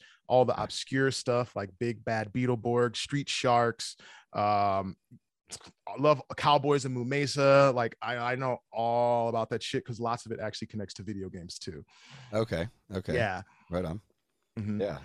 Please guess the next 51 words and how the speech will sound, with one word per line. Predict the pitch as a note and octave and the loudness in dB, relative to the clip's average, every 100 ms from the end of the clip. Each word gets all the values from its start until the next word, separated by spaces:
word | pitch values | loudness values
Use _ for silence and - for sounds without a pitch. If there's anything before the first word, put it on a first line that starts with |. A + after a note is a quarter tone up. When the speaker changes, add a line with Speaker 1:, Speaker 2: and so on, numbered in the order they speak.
| A#2 | -6
Speaker 2:
that's | G2+ - | -4 -4
rad. | C2+ A#1+ | -6 -4
So | G#2 | 2
that's, | A#2+ A#2+ | 2 2
you | A2+ | 2
were, | B2 | 2
that's | A2 - B2 | 4 2 2
what, | A2+ | 0
that | A2+ D3+ | 4 4
was, | C3+ G#2+ | 4 2
like, | G2+ | 2
what | G#2 G#2 | 2 0
your | G2 F2 | 0 -4
pa-, | - G2+ G2 | -2 0 2
I | A2 | 2
was | A2+ | 2
trying | D#3 B2+ | 2 0
to | |
think, | - C3 F#2 | 0 -2 -2
like, | F2+ | -4
it's, | G2+ - - | -6 -6 -4
uh, | C3 | 0
at | A#2+ A#2 | 0 0
y-, | A2 A2 | 0 0
that | G2+ A2 | 2 2
young | G#2+ D3 | 4 4
of | C3 | 4
an | G2+ | 2
age, | B2 A2 E2+ | 2 2 2
you | A2+ A#2+ | 0 0
had | A#2+ C#3 | 0 0
to | A2+ | 0
have | |
been | G#2+ G#2+ | 2 2
into | A2 E2 | 2 0
something, | - A2+ - D2 D2+ | 0 0 -2 -8 -6
you | E2+ | -6
know, | F2+ | -4
like | F2 | 0
Speaker 1:
Yeah, | D#3 | 2
I | D3 D3 | 4 4
was | D3+ | 4
into | G#3 E3+ | 6 6
everything. | D#3 G3+ D3+ C3 A#2 | 8 8 6 0 0
I | B2 | 0
was, | C3+ | 0
okay, | C#3+ C#3 C3 | -2 -4 -2
I | C#3 | 0
was | D#3 | 0
in | D3 | -2
the, | C3+ | -4